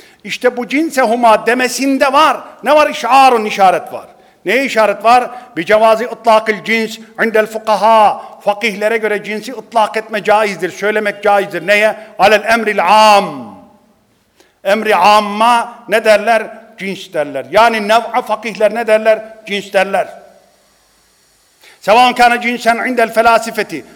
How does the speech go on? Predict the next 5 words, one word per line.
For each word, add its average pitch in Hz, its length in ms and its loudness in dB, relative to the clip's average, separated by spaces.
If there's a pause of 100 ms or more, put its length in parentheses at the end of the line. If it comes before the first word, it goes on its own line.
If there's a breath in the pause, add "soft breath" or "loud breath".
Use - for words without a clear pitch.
Mantıkçılara 226 640 -2
göre 214 180 -2
isterse 208 420 -4
cins 214 260 -6
olsun, 226 640 2